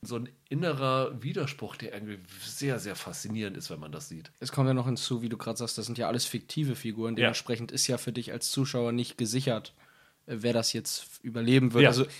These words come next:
Speaker 2: es ist ja bei so einer Prämisse von Anfang an klar, dass das nicht alle überleben werden, dass
Speaker 1: Ja.
Speaker 2: da irgendwann der Tod halt reinkommt. Ich finde, ohne dass es aber irgendwie,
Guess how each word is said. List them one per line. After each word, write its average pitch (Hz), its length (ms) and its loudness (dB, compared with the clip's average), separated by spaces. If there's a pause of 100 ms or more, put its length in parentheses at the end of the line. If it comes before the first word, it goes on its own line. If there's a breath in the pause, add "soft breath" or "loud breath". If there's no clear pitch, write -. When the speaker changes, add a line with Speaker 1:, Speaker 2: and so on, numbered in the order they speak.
Speaker 2:
es 135 120 -4
ist 151 140 4
ja 151 120 8
bei 139 140 8
so 135 100 4
einer 139 100 8
Prämisse 139 380 4
von 135 120 0
Anfang 135 260 2
an 117 160 0
klar, 123 380 6
dass 117 200 2
das - 280 0
nicht 117 220 -4
alle 110 100 2
überleben 110 380 2
werden, 104 200 -2
dass 123 120 4
Speaker 1:
Ja. 107 60 6
Speaker 2:
da 107 120 0
irgendwann 104 240 -2
der 101 140 -2
Tod 107 240 -4
halt 101 160 -6
reinkommt. 98 400 -8 (180 soft breath)
Ich - 140 -2
finde, 151 260 6
ohne 196 160 8
dass 180 160 4
es 170 120 0
aber 160 140 4
irgendwie, 156 460 4